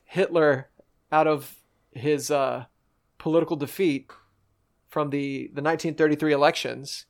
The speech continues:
'cause the, the, the popularity of the Nazis was declining steadily, and there were a succession of different votes, and the Nazis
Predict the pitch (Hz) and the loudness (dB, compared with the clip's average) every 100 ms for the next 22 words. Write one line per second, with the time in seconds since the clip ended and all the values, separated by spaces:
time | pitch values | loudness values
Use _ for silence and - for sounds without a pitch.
0 | _ 147 139 - - _ _ - 156 147 | _ -4 -4 -6 -18 _ _ 2 2 4
1 | 156 156 165 196 208 208 190 165 147 156 | 2 0 2 4 6 6 6 6 4 4
2 | 156 165 147 156 143 156 - 165 151 139 | 4 2 -2 -4 -4 -4 0 -2 -2 -4
3 | 156 143 127 123 - _ - 143 143 139 | 2 2 0 -12 -18 _ -6 -2 0 0
4 | 139 147 135 - 151 - 180 180 151 139 | -2 -4 -8 -8 -6 0 0 0 -4 -4
5 | 160 147 123 147 175 147 151 147 143 151 | -6 -6 -4 2 2 0 -6 -4 -2 -2
6 | 147 147 143 - | -2 -6 -6 -10